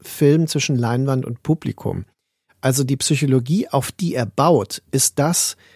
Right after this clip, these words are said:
was er bei uns auslöst, also was er, ähm, an Affekten auslöst durch solche Schockbilder, die er immer wieder verwendet, oder durch diese Irritationen. Und, äh, was wir dann aber hineinlesen auch. Und,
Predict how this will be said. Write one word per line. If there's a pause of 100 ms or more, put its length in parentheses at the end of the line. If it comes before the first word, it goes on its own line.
(120)
was
er
bei
uns
auslöst,
also
was
er,
ähm,
an
Affekten
auslöst
durch
solche
Schockbilder,
die
er
immer
wieder
verwendet,
oder
durch
diese
Irritationen. (680)
Und,
äh,
was
wir
dann
aber
hineinlesen
auch. (460)
Und,